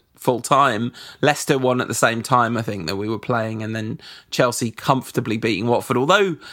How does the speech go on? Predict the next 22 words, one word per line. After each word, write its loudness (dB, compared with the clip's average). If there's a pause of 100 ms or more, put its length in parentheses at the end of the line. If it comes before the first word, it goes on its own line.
(200)
there 4
were 2
some -2
shaky 0
moments. 2
We'll -4
do 0
bonus 0
content -2
on, 0 (160)
uh, 2
the -2
rest 0
of -4
the -6
Premier 2
League -4
football, 0
as -4
we're -2
gonna -2
do -2